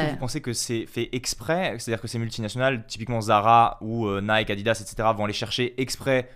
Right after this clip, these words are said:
Speaker 1: grosso modo, le travail des Ouïghours parce que, euh, c'est moins cher, ou juste,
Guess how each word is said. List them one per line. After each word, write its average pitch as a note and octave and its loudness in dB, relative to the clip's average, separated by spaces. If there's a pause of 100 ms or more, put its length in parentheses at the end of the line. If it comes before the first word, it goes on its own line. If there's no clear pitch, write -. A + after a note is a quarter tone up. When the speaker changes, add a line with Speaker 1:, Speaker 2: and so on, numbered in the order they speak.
Speaker 1:
grosso A#2 -6
modo, A#2 -2
le A#2+ -2
travail A#2 2
des G#2+ -2
Ouïghours A#2 -2 (140)
parce - -2
que, - -2
euh, G2+ 0
c'est - -8
moins G#2 -4
cher, E3 0
ou A#2+ -4
juste, C#3 -6